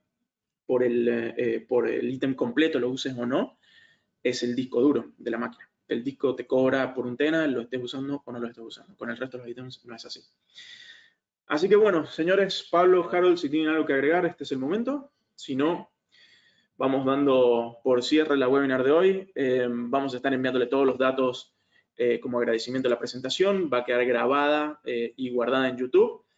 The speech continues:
Si quedan dudas, pueden consultar con su contacto en Licencias Online, también para que los ayudemos a validar estos, eh, estos escenarios que vayan generando con la calculadora. Y, mm, y bueno, últimamente,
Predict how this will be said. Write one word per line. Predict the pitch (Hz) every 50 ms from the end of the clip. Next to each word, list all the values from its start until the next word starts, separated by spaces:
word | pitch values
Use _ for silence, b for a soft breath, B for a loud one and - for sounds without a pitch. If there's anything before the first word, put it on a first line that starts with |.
| _ _ _
Si | _ - 143 139
quedan | - 147 139 131 131 131
dudas, | 151 165 165 160 160 165 165 - - _ _
pueden | 139 135 139 131
consultar | 131 127 123 131 131 127 139 131 127 131
con | 131 127 120
su | - -
contacto | - 123 120 120 127 123 - 131
en | 127 123
Licencias | 120 - 123 123 127 120 - 127
Online, | 123 127 151 170 180 190 190 190 170 - - _
también | - 117 123 127 120
para | 123 123
que | 120 123
los | 117 117 120
ayudemos | 117 117 120 123 127 127 123 -
a | 120 117
validar | 117 117 120 120 120 131 135 135 139 135 - b b b b b _ _
estos, | 127 131 - _ 131 120 117 117 113 117 113 - - - _
eh, | 123 117 113 110 113 - - -
estos | 131 131 - 127 123
escenarios | 113 - 120 120 131 131 135 131 -
que | 123
vayan | 120 123 120 123 123 -
generando | - 120 120 123 123 123
con | 123 120
la | 120 120
calculadora. | 120 120 - - 127 127 127 143 - 208 262 302 - b b b b b b b b b b _ _ _ _
Y, | - - 151 147 143 143 139 135 135 135 135 131 131 131 131 131 127
mm, | 127 127 127 123 123 123 123 120 123 - - - _ _ _ _ _ _
y | -
bueno, | - 226 190 151 -
últimamente, | 160 165 165 170 165 165 180 180 180 190 185 185 165 - - _